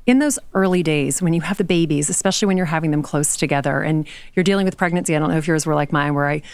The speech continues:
didn't feel great throughout my pregnancies, and you're sort of struggling through this.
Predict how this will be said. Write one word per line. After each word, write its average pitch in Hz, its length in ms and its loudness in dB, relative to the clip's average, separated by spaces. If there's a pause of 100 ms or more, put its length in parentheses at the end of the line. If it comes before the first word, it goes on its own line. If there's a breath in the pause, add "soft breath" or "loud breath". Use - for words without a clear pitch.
(180 loud breath)
didn't 208 180 2
feel 185 120 0
great 160 400 0
throughout 151 300 0
my 151 100 0
pregnancies, 151 720 0 (360 loud breath)
and 196 120 4
you're 190 100 4
sort 226 140 0
of 220 80 4
struggling 190 480 2
through 202 280 0
this. 165 400 0